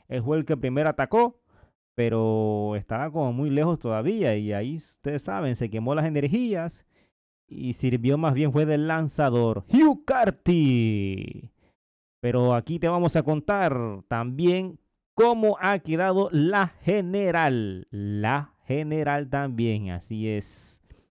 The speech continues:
la general de esta Tirreno. Aquí está, ahora sí. Este es la general.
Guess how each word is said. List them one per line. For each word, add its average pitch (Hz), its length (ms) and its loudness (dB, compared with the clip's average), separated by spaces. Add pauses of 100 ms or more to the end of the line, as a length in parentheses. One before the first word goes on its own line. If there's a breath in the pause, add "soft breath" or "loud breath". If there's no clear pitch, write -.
(340)
la 101 140 -4
general 101 460 -2
de 123 100 2
esta 123 300 -2
Tirreno. 113 1700 0
Aquí 113 240 -4
está, - 380 -4 (100)
ahora - 280 -12
sí. - 320 0 (600)
Este 170 440 0
es - 200 -4
la 170 440 2
general. 190 920 -2